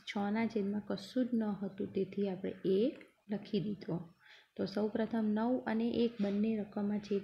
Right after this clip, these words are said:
અલગ અલગ છે, તેથી છેદ સરખા કરવા પડે. તો સૌપ્રથમ આપણે નવ અને એકનો લસા શોધવો પડે.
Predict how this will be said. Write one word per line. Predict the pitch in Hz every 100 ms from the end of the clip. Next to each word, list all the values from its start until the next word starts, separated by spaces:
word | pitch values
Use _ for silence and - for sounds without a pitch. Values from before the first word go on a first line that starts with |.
| - -
અલગ | 214 254 233
અલગ | 208 202
છે, | -
તેથી | 202 196 202
છેદ | 196 208 196
સરખા | - 196 202 254 254
કરવા | 247 220 208 202
પડે. | - 190 185 190 - -
તો | - 202
સૌપ્રથમ | - 220 220 226 240 233
આપણે | 208 196 196 185
નવ | 208 233 233
અને | 220 220
એકનો | 208 196 202 202
લસા | 190 180 - 202
શોધવો | 202 202 180 196 240
પડે. | 233 202